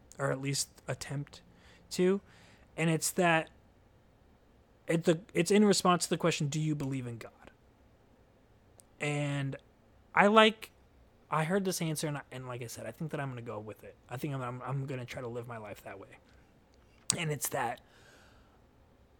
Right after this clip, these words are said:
I live my life as if I believe in God. I think that that's the best answer.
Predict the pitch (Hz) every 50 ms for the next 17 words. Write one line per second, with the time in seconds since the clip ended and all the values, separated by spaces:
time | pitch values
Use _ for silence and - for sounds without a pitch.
0 | - - 165 175 180 190 196 196 202 202 202 208 208 208 208 202 190 - - _
1 | _ _ _ _ _ - _ - - _ _ _ _ _ _ - - _ _ -
2 | - - _ - 170 147 147 151 160 170 180 185 196 196 190 196 196 190 - -
3 | - - - - - - - - _ - 151 151 165 165 160 165 156 147 147 147
4 | 151 156 170 185 202 202 - - - - - _ - - - 160 160 160 151 143
5 | 143 - - _ _ - 165 165 160 151 - - - - - - - - _ _
6 | _ _ _ _ - - - - 156 139 131 139 139 131 131 131 120 113 - 113
7 | 113 117 - - - - - - - _ _ - - _ _ - - - _ _
8 | - - _ _ _ _ _ _ - - - _ _ _ _ _ _ _ _ _
9 | - 156 151 - - - - - - 233 233 233 220 - 214 170 - - 170 160
10 | 165 160 - - - 165 139 - - - 156 151 143 139 - - 147 135 131 123
11 | 117 - - 107 104 -